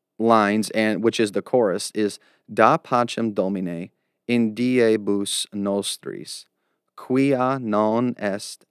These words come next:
alius, qui pugne pro nobis, nisi tu Deus noster." That translates roughly to,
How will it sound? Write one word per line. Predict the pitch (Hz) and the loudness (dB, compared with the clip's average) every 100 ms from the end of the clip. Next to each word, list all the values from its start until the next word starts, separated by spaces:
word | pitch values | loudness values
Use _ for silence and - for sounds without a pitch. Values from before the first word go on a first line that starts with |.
| _ | _
alius, | 107 107 107 104 104 107 98 - - - _ _ _ _ _ | 0 2 2 0 -2 -2 -4 -10 -16 -18 _ _ _ _ _
qui | - 117 117 131 151 139 _ _ | -8 -4 -2 -4 -6 -12 _ _
pugne | 117 120 120 107 107 113 _ | 0 2 2 0 -2 -4 _
pro | - 107 104 | -2 0 2
nobis, | 104 110 107 92 87 82 - - _ _ _ _ | 0 0 -2 -6 -12 -14 -18 -20 _ _ _ _
nisi | 110 113 131 131 - 127 123 | -4 0 -2 -4 -6 -6 -8
tu | - 110 104 104 - _ - | -6 -2 -2 -4 -10 _ -6
Deus | 101 107 117 123 110 98 95 - - _ | 2 4 4 0 -2 -4 -8 -14 -16 _
noster." | 101 104 101 95 - - 71 - - _ _ _ _ _ _ _ _ _ _ _ _ _ _ _ _ _ _ | -4 -2 -2 -2 -8 -10 -12 -14 -16 _ _ _ _ _ _ _ _ _ _ _ _ _ _ _ _ _ _
That | 120 | -4
translates | 101 135 131 120 110 101 | 0 2 2 4 2 0
roughly | 110 117 - 107 95 | 2 2 4 -2 -2
to, | - 104 76 71 | -4 -2 -2 -6